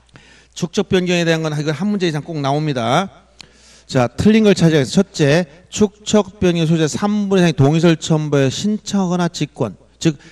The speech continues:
직권만 하다가 신청권도 부여됐어요. 그래서 둘 다 맞는 거고, 니은 번, 소관청 청산금을 결정한 날로부터 십 일 내에 소유자한테 납부 수령 통지하는 게 아니라 이십 일 이내.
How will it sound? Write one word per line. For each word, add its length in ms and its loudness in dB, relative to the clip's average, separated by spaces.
직권만 640 0
하다가 200 2
신청권도 720 -4
부여됐어요. 760 -4
그래서 200 -12
둘 220 -10
다 100 -6
맞는 300 -8
거고, 580 -4
니은 280 0
번, 220 -2
소관청 520 -2
청산금을 880 -2
결정한 640 -4
날로부터 320 -6
십 400 -6
일 140 4
내에 240 -2
소유자한테 540 -4
납부 340 -4
수령 220 -4
통지하는 320 -2
게 80 0
아니라 340 2
이십 440 2
일 60 2
이내. 220 -6